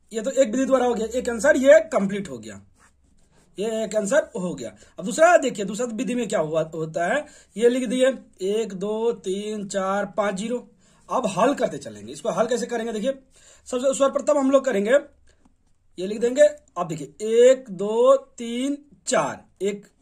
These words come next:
ये हो गया पाँच। फिर इसके बाद क्या कीजिए, एक घटा दीजिएगा, सेवन, नाइन,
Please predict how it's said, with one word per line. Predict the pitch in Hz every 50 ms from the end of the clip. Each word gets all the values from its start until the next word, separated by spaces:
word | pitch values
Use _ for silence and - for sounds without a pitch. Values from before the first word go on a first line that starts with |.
| _ _ _ _ _ _ _ _ _ _ -
ये | 180 196
हो | 208
गया | 196 196 214
पाँच। | 208 - 240 220 220 220 - - - _ _ - - - - - -
फिर | - 277
इसके | 285 208 - - 302
बाद | - 285 285 -
क्या | - 262
कीजिए, | 254 269 285 269 - 277
एक | 269 196
घटा | 202 196 190 156
दीजिएगा, | - 120 104 107 107 101 101 98 _ _ _ _ _ _ _ _ _ _ _ _ -
सेवन, | - 202 202 214 220 226 233 254 269 269 240
नाइन, | 208 190 180 180 185 196 233 269 302 -